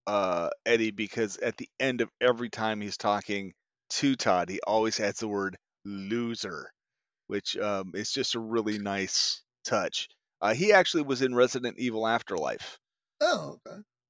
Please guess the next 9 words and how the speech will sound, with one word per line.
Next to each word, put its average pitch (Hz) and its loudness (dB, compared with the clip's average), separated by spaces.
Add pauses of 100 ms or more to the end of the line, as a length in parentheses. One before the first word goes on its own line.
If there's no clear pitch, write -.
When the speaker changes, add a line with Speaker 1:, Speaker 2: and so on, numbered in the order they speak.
(240)
Speaker 1:
So 107 0
Speaker 2:
As 147 4
Speaker 1:
he's 139 4
Speaker 2:
a 131 2
Speaker 1:
got, 110 10
Speaker 2:
zombie? 151 4
Speaker 1:
uh, 208 2 (840)
<laughs> 104 -8
I, 127 8